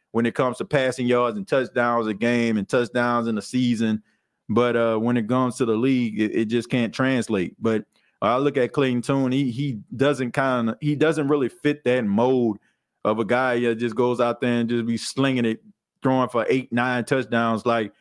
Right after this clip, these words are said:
like Keenum did, like Klingler and, and Ware did, you know. So, uh, he, he's a guy that can make some, make some throws and, you know, in, in tight windows from, from what I've seen. And that's something that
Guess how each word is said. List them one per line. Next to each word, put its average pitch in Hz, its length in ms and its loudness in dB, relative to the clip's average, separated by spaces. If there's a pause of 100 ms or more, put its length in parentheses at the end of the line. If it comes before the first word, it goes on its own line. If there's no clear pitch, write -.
(240)
like 117 300 0
Keenum 131 380 0
did, 113 420 2 (200)
like 110 300 0
Klingler 120 680 2
and, 107 140 0
and 107 160 0
Ware 123 300 2
did, 101 360 -2
you 113 60 2
know. 110 180 2
So, 110 360 0 (440)
uh, 110 220 2
he, 135 200 0
he's 151 200 0
a 143 60 0
guy 131 300 0
that 127 220 0
can 117 240 0
make 123 200 0
some, 113 320 -2
make 123 200 0
some 113 160 -2
throws 120 480 0
and, 104 220 -2 (400)
you 113 140 2
know, 113 260 2
in, 110 160 -2
in 110 200 -2
tight 117 260 0
windows 113 480 0
from, 104 160 0
from 110 240 0
what 120 180 2
I've 113 180 -2
seen. 127 340 0
And 107 120 2
that's 120 180 0
something 120 420 0
that 110 300 0